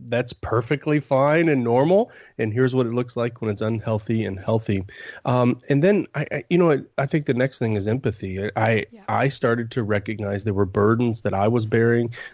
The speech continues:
Speaker 1: that she was bearing, that we, rather than our character defects getting in the way of our relationship, they actually became an opportunity for us to connect with one another because we understood what was going on underneath the hood.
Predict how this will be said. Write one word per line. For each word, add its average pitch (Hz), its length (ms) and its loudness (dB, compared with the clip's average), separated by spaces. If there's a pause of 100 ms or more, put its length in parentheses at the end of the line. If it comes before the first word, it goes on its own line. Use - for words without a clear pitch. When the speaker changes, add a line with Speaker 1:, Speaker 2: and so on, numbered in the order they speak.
Speaker 1:
that - 180 -8
she 113 240 0
was 110 160 2
bearing, 104 340 4 (360)
that 113 180 2
we, 120 260 2
rather 123 500 2
than 104 600 -2 (320)
our 101 680 0 (180)
character 151 560 0
defects 95 760 -2 (180)
getting 120 280 6
in 107 120 6
the 101 80 4
way 113 340 4
of 120 120 4
our 104 120 4
relationship, 98 720 -2 (280)
they 107 120 2
actually 123 300 2
became 104 340 0
an 98 60 0
opportunity 101 580 0
for 98 220 -2
us 92 140 -4
to - 80 -8
connect 117 360 -2
with 110 160 -2
one 98 140 0
another 95 300 2
because 110 340 0
we 113 140 4
understood 117 680 2
what - 100 -2
was 107 140 2
going 113 280 4
on 107 220 2
underneath 110 380 -2
the 113 80 0
hood. 165 220 2